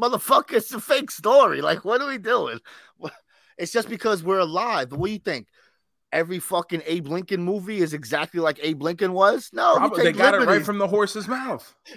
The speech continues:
Speaker 1: <laughs> So people been complaining, but I heard, so there's this Magic Johnson documentary. Did you know about this? It's like
Speaker 2: No, I
Speaker 1: a
Speaker 2: did not.
Speaker 1: It's like, it's on eight, uh, Apple, I think, Apple Plus maybe. I could be wrong.
Speaker 2: It's
Speaker 1: But
Speaker 2: out
Speaker 1: it's
Speaker 2: already, or it's coming
Speaker 1: Yes,
Speaker 2: out?
Speaker 1: it's, it's out already.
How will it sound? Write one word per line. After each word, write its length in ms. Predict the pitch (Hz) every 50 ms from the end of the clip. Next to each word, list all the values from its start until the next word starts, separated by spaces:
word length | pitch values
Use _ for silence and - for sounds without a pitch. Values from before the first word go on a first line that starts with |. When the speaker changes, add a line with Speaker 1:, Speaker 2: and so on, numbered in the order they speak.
| - _ - - -
Speaker 1:
<laughs> 80 | 135 - _ _ - - _ _ - - - _ _ - - _ _ - - - - - - - _ _ _ _
So 260 | - - 175 160 147
people 320 | 131 - 220 240 233 220
been 160 | 175 175 170 -
complaining, 480 | 160 147 - - 208 240 240 214 175
but 180 | 131 - 156 - -
I 180 | 170 247 320 302
heard, 420 | - 170 139 127 120 120 117 113 _ _ _ _ _ _ _ _
so 260 | - - 175 165 156
there's 240 | 156 170 175 170 139
this 220 | 160 156 147 -
Magic 560 | 139 139 139 139 143 151 156 147 165 156 113
Johnson 460 | - 120 117 123 147 - - 170 165
documentary. 580 | 156 165 156 165 - 156 156 160 165 180 190 190
Did 180 | 175 147 123 120
you 60 | 123
know 120 | 131 135
about 280 | 135 127 135 127 - -
this? 340 | 147 151 156 - - - -
It's 180 | 110 117 - -
like 160 | 123 120 117
Speaker 2:
No, 200 | 120 135 127 120 107
I 120 | 107 110
Speaker 1:
a 60 | 98
Speaker 2:
did 120 | 117 110 107
not. 240 | 104 92 85 - _ _ _ _ _ _ _ _ _
Speaker 1:
It's 240 | 139 131 - - -
like, 160 | 139 131 120
it's 140 | 123 - 143
on 120 | 135 127
eight, 160 | 127 135 135 - -
uh, 360 | 117 113 110 107 104 101 101 -
Apple, 400 | 107 120 143 - - 202 214 233
I 100 | - 190
think, 280 | 190 - 214 254 - _
Apple 280 | - 113 - - 151 143 -
Plus 280 | - 127 117 - -
maybe. 360 | 117 113 110 104 98 117 120
I 60 | 104 101
could 160 | - 120 117
be 80 | 139
wrong. 300 | 127 120 113 104 101 98 - _ _ _ _ - -
Speaker 2:
It's 120 | 139 135 -
Speaker 1:
But 100 | 156 160
Speaker 2:
out 60 | 160
Speaker 1:
it's 100 | 147 139
Speaker 2:
already, 320 | 143 151 175 196 208 220 208
or 180 | 185 165 143
it's 140 | 131 - -
coming 300 | - - 160 143 120 165
Speaker 1:
Yes, 160 | 170 143 -
Speaker 2:
out? 40 | -
Speaker 1:
it's, 140 | 135 - _ -
it's 140 | 151 - -
out 180 | 139 147 165 185
already. 480 | 185 180 175 151 143 135 135 135 135